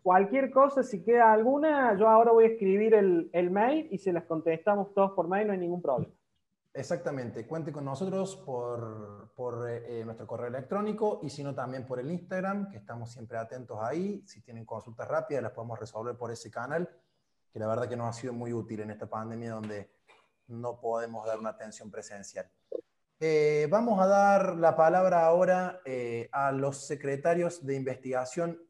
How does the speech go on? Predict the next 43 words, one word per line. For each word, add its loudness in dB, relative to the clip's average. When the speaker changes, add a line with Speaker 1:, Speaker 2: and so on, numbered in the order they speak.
Speaker 2:
y -2
posgrado. 2
Em, -4
la 4
doctora 2
Marcela 0
Cocciale, 0
eh, -2
ella 2
es -2
geóloga 2
y 2
doctora -2
en -6
geología, 0
docente -2
del -2
Departamento -2
de -4
Geología -4
Apl-, -10
Aplicada, 0
docente -4
en -6
cursos -6
de 2
posgrado 0
de -2
la -2
U -4
T -4
N, -4
la -8
U -4
N -8
C, -8
la -6
Universidad -10
de -8
San -14
Juan, -6
la -10
Universidad -12